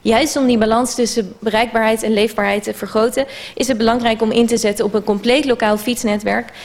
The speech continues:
en te gaan werken aan capaciteit en ook missende schakels waar die er zijn. Daarvoor is ruimte nodig en dat betekent dat waar mogelijk de auto om kernen heen kan gaan rijden, terwijl we daarbinnen zoveel mogelijk ruimte kunnen gaan creëren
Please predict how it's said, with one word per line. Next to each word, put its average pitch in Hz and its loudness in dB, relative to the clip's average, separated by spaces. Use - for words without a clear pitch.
en 214 2
te 220 -2
gaan 214 2
werken 240 0
aan 214 -2
capaciteit 226 -2
en 220 0
ook 214 4
missende 208 0
schakels 220 -2
waar 202 0
die 185 -2
er 180 -2
zijn. 190 -4
Daarvoor 269 0
is 277 0
ruimte 233 0
nodig 233 2
en 240 4
dat 233 4
betekent 240 2
dat 220 2
waar 208 2
mogelijk 247 2
de 226 2
auto 220 2
om 208 0
kernen 220 2
heen 202 4
kan 190 0
gaan 190 -4
rijden, 190 0
terwijl 233 2
we 226 2
daarbinnen 240 2
zoveel 240 0
mogelijk 233 0
ruimte 233 0
kunnen 214 -2
gaan 214 -2
creëren 208 0